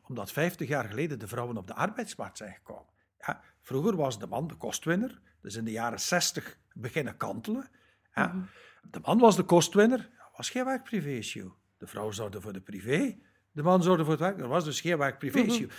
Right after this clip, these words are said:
Speaker 1: Dus naarmate de vrouw op de arbeidsmarkt komt, is dat een issue geworden. Ja? Is het dus ook weer niet zoveel met generaties te maken. Ja? Ik bedoel,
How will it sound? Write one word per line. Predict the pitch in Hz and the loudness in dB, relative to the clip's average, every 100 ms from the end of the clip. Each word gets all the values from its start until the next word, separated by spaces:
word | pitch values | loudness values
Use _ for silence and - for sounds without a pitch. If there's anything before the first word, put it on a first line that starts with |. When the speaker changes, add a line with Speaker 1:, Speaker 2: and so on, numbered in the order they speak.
| - | -2
Speaker 1:
Dus | - 202 | 6 8
naarmate | 190 165 202 302 254 | 8 10 10 10 8
de | 160 | 2
vrouw | 131 262 | 6 6
op | 247 143 | 6 4
de | |
arbeidsmarkt | 156 254 285 269 - 147 - | 4 4 4 0 0 -4 -2
komt, | 139 170 294 - - _ _ | 0 0 0 -10 -20 _ _
is | 277 | 0
dat | 233 185 | 4 4
een | 135 | 2
issue | 139 - 139 104 | -2 -2 -4 -6
geworden. | 120 131 277 233 107 - _ _ _ | -4 0 0 0 -8 -10 _ _ _
Ja? | 120 233 - - - - _ _ | -2 -2 -4 -20 -20 -20 _ _
Is | 135 | -12
het | - | -10
dus | 113 160 | -4 -2
ook | 214 | 0
weer | 220 | 2
niet | 202 233 | 2 2
zoveel | 202 165 | 0 -2
met | 208 - | -2 -4
generaties | 139 95 120 220 - 220 | -8 -6 -4 -4 -4 -8
te | - | -8
maken. | 104 90 - - | -8 -10 -16 -8
Ja? | - | -6
Ik | 233 | -6
bedoel, | 113 110 | -8 -8